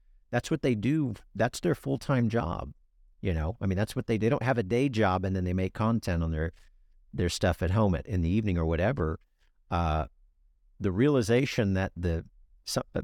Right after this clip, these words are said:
you know, a platform like an Instagram was having a more detrimental effect and maybe even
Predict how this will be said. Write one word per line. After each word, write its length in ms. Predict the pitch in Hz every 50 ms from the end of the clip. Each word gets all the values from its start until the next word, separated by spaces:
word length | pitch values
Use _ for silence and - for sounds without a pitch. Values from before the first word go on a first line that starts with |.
| -
you 140 | - 104 95
know, 120 | 80 73 76
a 40 |
platform 460 | 76 - - 104 95 - - 101 98 92
like 180 | 90 85 -
an 80 | 87 92
Instagram 560 | 110 120 - - - 87 87 82 78 85 87
was 320 | 85 82 76 73 - - - _ _ - - _ _ _ - - - - - - _ _ - - _ _ _ - - _ _ -
having 260 | - 170 170 170 147
a 40 | 135
more 180 | 135 139 135
detrimental 600 | 117 127 135 - - 120 104 104 110 120 127 127
effect 380 | 123 - - 135 131 123 - -
and 240 | - 123 113 107 110
maybe 600 | 120 135 175 214 233 220 123 98 80 80 80 -
even 580 | - 95 101 98 92 80 80 80 80 78 87 101